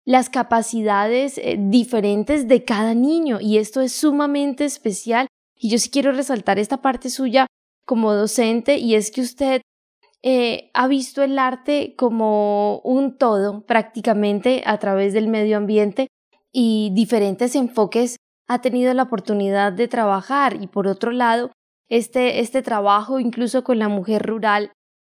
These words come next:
todo esto que usted ha realizado en su trayecto debido a eso, a que cuando nació pues estaba rodeada de montañas, de bosques, y, y su amor por la naturaleza fue creciendo y creciendo y creciendo.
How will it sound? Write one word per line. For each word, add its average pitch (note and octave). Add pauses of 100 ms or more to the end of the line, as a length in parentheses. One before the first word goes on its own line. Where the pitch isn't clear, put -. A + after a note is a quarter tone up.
(160)
todo A#3
esto B3+
que B3+
usted G#3+
ha A3+ (360)
realizado A3+
en A#3+
su A3+
trayecto G3
debido G#3+
a C#4+
eso, D#4+
a G3
que G#3
cuando G#3
nació G3
pues B3
estaba G3+
rodeada G#3
de A#3
montañas, G3+
de F3+
bosques, G3+ (380)
y, A3
y A3+
su B3
amor A3
por C4
la C#4+
naturaleza G#3
fue A#3+
creciendo A#3+
y B3
creciendo G3
y A3+
creciendo. G3+